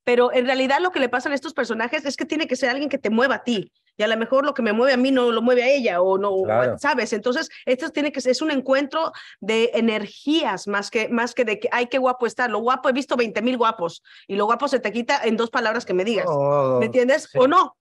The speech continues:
Speaker 1: ¿O te pones más interesante?
Speaker 2: Un gesto, ¿no?
Speaker 1: Por lo
Speaker 2: Tú,
Speaker 1: general, no.
Speaker 2: tú, por ejemplo, que estás ahí en, en, en la oficina, ahí en, en el, en el, en el skyline de Nueva York,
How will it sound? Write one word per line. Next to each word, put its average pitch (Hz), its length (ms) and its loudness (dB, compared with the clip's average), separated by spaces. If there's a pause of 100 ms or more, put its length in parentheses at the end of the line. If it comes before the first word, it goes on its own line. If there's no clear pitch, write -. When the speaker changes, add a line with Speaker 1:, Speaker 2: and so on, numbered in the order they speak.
(100)
Speaker 1:
¿O 226 140 -2
te 240 100 -2
pones 277 220 2
más 254 160 0
interesante? 196 560 -2
Speaker 2:
Un 185 160 0
gesto, 175 380 0
¿no? 147 260 2
Speaker 1:
Por 294 120 2
lo 294 60 0
Speaker 2:
Tú, 247 40 -2
Speaker 1:
general, 330 340 0
no. 190 180 -6 (100)
Speaker 2:
tú, 165 120 -2
por 175 100 4
ejemplo, 180 240 2
que 170 60 2
estás 156 160 0
ahí 165 200 2
en, 160 200 2
en, 131 200 -2
en 123 180 -4
la 117 280 0
oficina, 131 480 -2
ahí 139 160 2
en, 123 220 0
en 117 160 -2
el, 110 160 -4
en 113 180 -6
el, 107 220 -8 (420)
en 117 80 -6
el 110 220 -10
skyline 147 520 0
de 127 120 -2
Nueva 120 200 0
York, 139 320 0